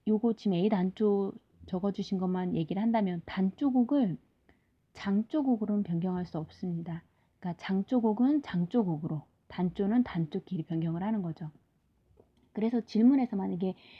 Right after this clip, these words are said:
이거 A 단조 이 얘기는 A가 라죠. 그래서 이 라를 으뜸음으로 하는 단조곡이기 때문에 가단조에서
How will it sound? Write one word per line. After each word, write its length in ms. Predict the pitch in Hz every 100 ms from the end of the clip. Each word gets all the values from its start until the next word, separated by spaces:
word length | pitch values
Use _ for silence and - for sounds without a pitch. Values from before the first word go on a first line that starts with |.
| - -
이거 180 | 208 -
A 220 | - 214 262
단조 460 | 269 247 220 196
이 200 | - 202
얘기는 640 | 220 196 185 180 202 190 160 _ _ - -
A가 360 | 180 208 247 262
라죠. 540 | 196 190 175 247 226 - _
그래서 200 | 170 180
이 260 | - 180 196
라를 520 | 170 160 190 262 240
으뜸음으로 680 | 175 - 208 196 185 180 180
하는 640 | 180 175 170 185 180 156 - _ _ _ _ _ -
단조곡이기 640 | 185 175 247 202 175 170
때문에 460 | - 165 180 233 262
가단조에서 800 | - 196 175 185 160 165 165